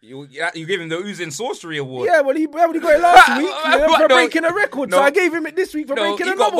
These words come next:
Speaker 2: one.
Speaker 1: Bonafide. Oh, you're a dick.
Speaker 2: <laughs> What? Bruv, that's two
Speaker 1: Say no
Speaker 2: records
Speaker 1: more.
Speaker 2: in a week.
Speaker 1: Say no more, blood.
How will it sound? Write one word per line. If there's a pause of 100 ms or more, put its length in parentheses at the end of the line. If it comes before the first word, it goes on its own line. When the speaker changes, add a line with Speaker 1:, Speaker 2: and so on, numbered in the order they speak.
(120)
Speaker 2:
one.
Speaker 1:
Bonafide.
Oh,
you're
a
dick. (140)
Speaker 2:
<laughs> (220)
What? (840)
Bruv,
that's
two
Speaker 1:
Say
no
Speaker 2:
records
Speaker 1:
more.
Speaker 2:
in
a
week.
Speaker 1:
Say
no
more,
blood.